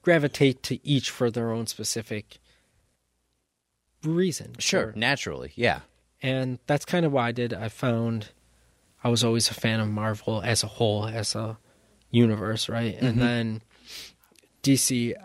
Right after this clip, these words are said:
Speaker 1: I found certain characters within that universe that I really appreciated. Um, and all this was, what, within the last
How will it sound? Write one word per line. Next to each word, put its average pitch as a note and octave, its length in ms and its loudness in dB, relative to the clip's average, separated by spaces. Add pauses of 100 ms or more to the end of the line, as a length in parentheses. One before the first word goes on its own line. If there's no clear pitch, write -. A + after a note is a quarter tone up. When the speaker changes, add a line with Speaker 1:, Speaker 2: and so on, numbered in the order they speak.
(120)
Speaker 1:
I A2 60 -2
found A2+ 580 -4
certain A#2 380 2
characters A2+ 560 -6
within A#2 280 -4
that G#2 160 -2
universe A2 640 -2 (460)
that A2+ 120 2
I A2+ 60 4
really A2+ 440 2 (640)
appreciated. A2 1040 -2 (160)
Um, G#2+ 360 -4 (1200)
and A#2 440 -4 (640)
all D#3 160 4
this E3 220 4
was, A#2+ 240 0 (1040)
what, G#2+ 240 -10 (1160)
within A#2 320 -4
the G#2+ 80 -4
last A2 460 -2